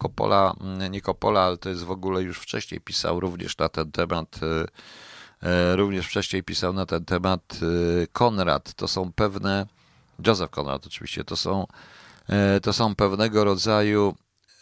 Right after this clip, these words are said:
mm, e, bezpośrednie odczytanie Koranu. To się tam działo.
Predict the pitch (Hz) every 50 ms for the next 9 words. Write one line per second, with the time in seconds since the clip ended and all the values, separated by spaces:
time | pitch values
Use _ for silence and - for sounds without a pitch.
0 | _ - 98 98 95 90 87 87 85 87 85 - _ _ _ _ _ _ _ _
1 | _ _ _ _ _ - _ _ _ - - - _ _ _ _ _ _ _ _
2 | 95 92 127 123 - - 127 117 - - 147 156 147 143 135 123 - - 123 113
3 | - 120 117 117 107 - - 107 95 87 76 64 53 50 - - _ _ _ _
4 | _ _ _ _ _ _ _ _ - - 123 120 - 139 - 139 139 143 135 -
5 | 147 120 82 65 - - -